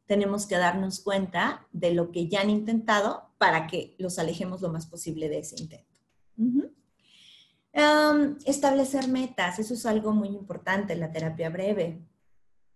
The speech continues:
Eh, y, y con la familia, porque muchas veces vienen cuatro o cinco miembros y cada uno pareciera que quiere cosas diferentes.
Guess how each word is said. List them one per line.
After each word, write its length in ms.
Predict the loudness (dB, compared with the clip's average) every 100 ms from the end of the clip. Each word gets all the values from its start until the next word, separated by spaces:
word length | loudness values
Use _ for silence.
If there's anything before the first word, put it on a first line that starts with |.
| _ _ _ _ _ _ _ _ -6
Eh, 400 | -2 -2 -4 -6
y, 200 | -4 -2
y 60 | 0
con 160 | 0
la 100 | 0
familia, 580 | -2 -4 2 4 4 0
porque 500 | -4 -4 0 0 -2
muchas 400 | -6 -6 -4 -2
veces 560 | 2 2 2 0 0 -4
vienen 460 | -2 0 0 -2 -4 -10 2
cuatro 400 | 2 2 -2 -6
o 40 |
cinco 360 | -4 -6 -6 0
miembros 720 | 2 2 0 -2 -4 -8 -18 -20 -8
y 140 | -4
cada 300 | 2 4 6
uno 300 | 6 4 2
pareciera 480 | -2 -4 -2 -2 -2
que 120 | -6 -4
quiere 220 | -4 -4
cosas 300 | -8 -10 -12
diferentes. 760 | -10 -6 -4 -4 -4 -12 _